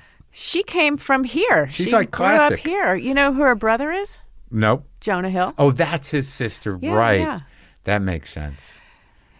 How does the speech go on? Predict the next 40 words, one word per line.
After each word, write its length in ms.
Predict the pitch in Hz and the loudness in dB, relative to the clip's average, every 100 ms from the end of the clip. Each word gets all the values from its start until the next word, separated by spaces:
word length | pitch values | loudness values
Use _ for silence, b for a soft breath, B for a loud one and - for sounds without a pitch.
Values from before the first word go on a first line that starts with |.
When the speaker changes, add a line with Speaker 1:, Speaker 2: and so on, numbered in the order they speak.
| b | b
Speaker 1:
Yeah. 280 | 311 453 254 | 0 2 2
Speaker 2:
They're, 60 | 151 | 0
they're 100 | 107 | -4
funny 320 | - 98 82 | -4 -6 -6
Speaker 1:
But 240 | 73 - - | -6 -8 -6
she 100 | 370 | -4
Speaker 2:
people. 120 | 415 | -2
Speaker 1:
makes 220 | 311 - | -4 -2
sense, 280 | 240 220 - | -2 -2 -4
too. 400 | - 359 262 - | -4 0 0 2
I 80 | 208 | 2
Speaker 2:
Yeah. 60 | 202 | 2
Speaker 1:
mean, 120 | 220 | 0
she 320 | - 240 233 | -4 -6 -6
did, 440 | - 233 220 185 - | -4 -2 -2 -6 -4
um, 240 | 208 202 196 | -2 -2 -4
theater 520 | - 214 202 202 202 | -2 0 0 0 -2
in 160 | 196 | 0
Speaker 2:
No, 80 | 120 | 2
I 40 | 113 | 4
Speaker 1:
high 100 | 113 | 4
Speaker 2:
remember 200 | 123 117 | 4 2
hearing 280 | 104 127 113 | 4 4 4
Speaker 1:
school 40 | 98 | 4
Speaker 2:
that 100 | 90 | 2
Speaker 1:
and 80 | 101 | 2
Speaker 2:
'cause 120 | 110 | 2
I 60 | |
remember 340 | 117 117 113 107 - | 2 2 2 0 -2
him 340 | 113 117 104 - | -2 -2 -2 -6
saying 360 | - 107 98 | -4 -2 0
his 120 | 92 | -4
sister 340 | - 101 - 90 | -4 -6 -6 -4
Beanie. 420 | 95 92 76 67 _ _ | -2 -2 -4 -10 _ _
Speaker 1:
She's 240 | - - | -10 0
Speaker 2:
Yeah. 160 | 101 85 | 2 2
Speaker 1:
fantastic. 920 | 240 185 - 175 190 - 156 131 - _ _ _ - | 0 -4 -4 -2 -4 -6 -10 -10 -14 _ _ _ -6
Speaker 2:
Naturally 440 | 110 110 - 101 | -2 -2 0 -2
funny 280 | 85 95 85 | -2 -4 -4
person. 420 | - 76 - - | -6 -10 -12 -16